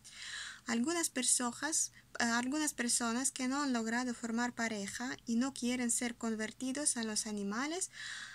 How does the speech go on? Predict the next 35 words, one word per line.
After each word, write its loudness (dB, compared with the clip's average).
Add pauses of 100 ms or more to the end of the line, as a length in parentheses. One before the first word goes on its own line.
(140)
se 2
han 6
escapado 2
al 2
bosque 0
y 0
han 0
organizado 0
una 0
comunidad 0
alternativa. -2 (680)
Y -2
así 2
vemos, 2
eh, 2
como -2
ya -2
he -2
dicho, 2
la 0
estructura -2
típica -4
de -4
las -2
distopías, -4 (120)
eh, -2
con -6
la -2
sociedad -2
de -2
la -2
mayoría -2
y -2
su 2
oposición. -6